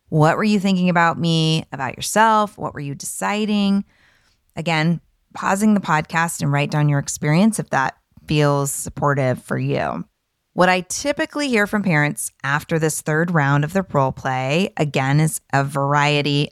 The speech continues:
of feedback. Feelings include feeling seen, feeling heard, sometimes feeling a little suspicious, right? What are you getting at? But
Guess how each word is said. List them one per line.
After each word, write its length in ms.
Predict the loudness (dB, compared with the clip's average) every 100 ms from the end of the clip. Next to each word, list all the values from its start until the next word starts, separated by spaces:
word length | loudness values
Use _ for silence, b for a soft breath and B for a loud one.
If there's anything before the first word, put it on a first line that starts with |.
| -4
of 120 | -6
feedback. 520 | -4 -2 0 0 -4 -18 _
Feelings 560 | -2 2 4 4 2 0
include 720 | -2 -6 -4 0 0 0 -2 -10 _ _
feeling 260 | -4 -2
seen, 500 | -2 0 2 4 2
feeling 300 | 0 -2 -2
heard, 560 | -2 0 2 4 2 0 _ _ -14
sometimes 460 | -12 -10 -10 -8
feeling 240 | -4 0 2
a 60 |
little 180 | 2 2
suspicious, 1080 | 0 -4 -6 -2 -2 0 -2 -2 -4 -8 -4
right? 260 | 0 2 2
What 120 | 0
are 40 |
you 120 | 0 0
getting 360 | 0 2 2
at? 340 | 2 2 0 -4 _ _ -6
But 240 | 2 2